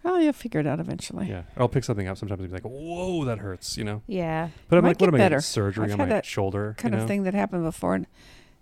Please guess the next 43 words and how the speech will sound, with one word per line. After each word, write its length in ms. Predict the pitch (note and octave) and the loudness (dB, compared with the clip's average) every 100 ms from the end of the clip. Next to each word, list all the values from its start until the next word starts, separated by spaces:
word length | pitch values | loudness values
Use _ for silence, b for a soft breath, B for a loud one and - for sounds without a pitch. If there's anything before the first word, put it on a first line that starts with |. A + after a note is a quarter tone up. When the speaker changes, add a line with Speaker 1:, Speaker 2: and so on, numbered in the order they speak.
| b - | b -4
Speaker 1:
and 140 | - | -2
this 140 | C#4 F3+ | 0 -2
Speaker 2:
Cares? 220 | A#3 - | -4 -8
Speaker 1:
is, 60 | - - - | -16 -10 -2
uh, 240 | F3+ E3 - - - - B B B | 0 0 -4 -16 -20 -20 B B B
we'll 120 | G3 | -4
talk 200 | G3+ G#3 | 0 0
about 240 | F#3 E3 D3+ | 2 2 2
shoulder 360 | - C3+ - - | 0 -2 0 -2
<laughs> 0 | |
pain 260 | - F3+ | 4 8
Speaker 2:
I 20 | D#3 | 10
like 60 | |
when 60 | D#3 | 10
Speaker 1:
later. 180 | E3 E3 - | 6 4 2
Speaker 2:
somebody 320 | D#3 D#3 C#3 - - | 4 4 4 -2 -6
retweeted 420 | B2+ A#2 A#2+ G#2+ | -2 0 0 -2
somebody 220 | - G#2 F#2 | -2 -2 -2
who's 200 | F#2+ F#2+ | -4 -6
like, 220 | F2+ - _ _ b b b b b b | -10 -12 _ _ b b b b b b
"Being 160 | - D#3+ | 0 2
in 60 | D3+ | 2
your 140 | C3 | 2
late 160 | B2 A2+ | 0 -2
twenties 360 | B2+ A#2+ G2 | -2 0 -2
is 80 | F#2 | -4
all 140 | G2 | -6
about 240 | G2 G2 G2+ | -4 -4 -6
having 320 | G2+ G2 F#2 - | -6 -8 -8 -6
aches 220 | G#2 - | -6 -6
and 100 | G#2 | -8
pains. 300 | A2 G2+ F#2 | -4 -4 -4
You 60 | E2+ | -6
don't 100 | G2 | -8
know 60 | |
where 100 | F#2 | -8
they 80 | F#2 | -10
come 220 | F2+ G2 | -10 -10
from." 160 | F#2+ F#2 | -8 -8
And 80 | G2+ | -6
someone 220 | A2+ G#2+ | -6 -4
was 40 | G2+ | -6
like, 120 | G2 | -8